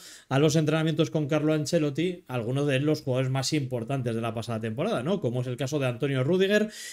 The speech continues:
de Luka Modric o de dos grandísimos talentos, uno que ya estaba la temporada pasada, como es el caso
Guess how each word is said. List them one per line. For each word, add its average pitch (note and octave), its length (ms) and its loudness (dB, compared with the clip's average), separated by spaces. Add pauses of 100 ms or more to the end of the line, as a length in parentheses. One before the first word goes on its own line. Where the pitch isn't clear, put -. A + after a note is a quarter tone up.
(120)
de C3+ 200 4
Luka D#3+ 260 8
Modric E3 460 4
o C#3+ 160 -2
de E3 160 4
dos E3 340 6
grandísimos D3+ 800 2
talentos, C#3 540 0
uno B2 120 -2
que A#2+ 60 -2
ya B2+ 60 2
estaba B2 240 -2
la B2 80 0
temporada B2 340 -2
pasada, C3 380 -4
como B2 220 -2
es A2 40 -8
el B2 120 -4
caso C3 340 -2